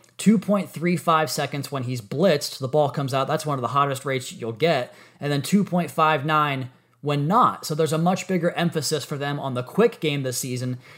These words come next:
And look, I always say this, I, I've seen more of Ryan Tannehill than any other player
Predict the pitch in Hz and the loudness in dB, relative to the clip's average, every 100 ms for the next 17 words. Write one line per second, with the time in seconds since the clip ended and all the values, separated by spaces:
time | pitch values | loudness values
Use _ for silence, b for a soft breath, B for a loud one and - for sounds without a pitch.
0 | B 160 202 170 180 254 220 - - 185 | B 4 4 4 4 4 4 2 -4 -8
1 | - 165 131 120 135 151 156 147 - 190 | 0 0 2 -2 -2 0 0 2 4 6
2 | 185 160 131 B B 147 175 233 247 208 | 6 4 -4 B B 4 10 10 10 6
3 | 156 170 170 170 147 147 147 135 135 135 | 2 2 2 0 -2 -4 -2 -2 -2 -4
4 | - 220 240 180 180 160 - 151 147 127 | -2 0 0 0 0 -2 -2 0 0 0
5 | 117 117 | -2 -6